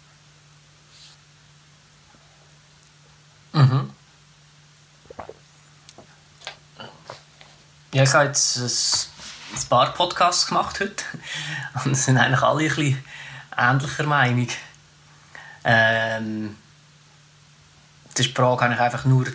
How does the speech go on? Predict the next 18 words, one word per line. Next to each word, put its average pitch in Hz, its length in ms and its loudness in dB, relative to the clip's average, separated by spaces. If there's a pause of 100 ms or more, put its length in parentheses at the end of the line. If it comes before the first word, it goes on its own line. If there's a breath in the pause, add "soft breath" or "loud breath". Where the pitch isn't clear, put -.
(560)
Leute, 135 680 0
ähm, 123 580 0
mit 123 180 -8
Leuten 131 220 -2
geredet 127 340 -2
heute, 131 280 -4
die 117 480 -2 (500 loud breath)
grundsätzlich 139 540 2
ein - 40 -2
bisschen 135 160 4
eine 127 120 4
ähnliche 135 300 -2
Einstellung 160 480 0
haben, 160 240 -4
was 131 160 -2
ja 120 240 0
auch 127 40 -2
möglich 143 340 -4